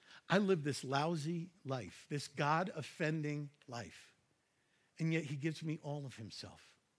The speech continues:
He gives me blessing upon blessing, forgiveness upon forgiveness,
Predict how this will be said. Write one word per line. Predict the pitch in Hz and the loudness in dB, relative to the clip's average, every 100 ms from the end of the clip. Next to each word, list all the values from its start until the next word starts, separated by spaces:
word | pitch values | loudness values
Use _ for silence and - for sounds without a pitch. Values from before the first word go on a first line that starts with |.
| _ _ _ - - | _ _ _ -20 -6
He | - | 0
gives | 170 180 165 | 2 2 2
me | 160 | 0
blessing | 135 160 175 - 123 | 0 0 0 0 -2
upon | 101 - 131 | -4 -6 -6
blessing, | 123 143 147 147 113 | -6 -6 -4 -4 -6
forgiveness | 98 143 123 185 185 123 131 | -6 -8 -2 0 0 -2 -4
upon | 104 - 147 143 | -4 -4 -4 -4
forgiveness, | 127 113 180 160 92 | -6 -6 -6 -6 -10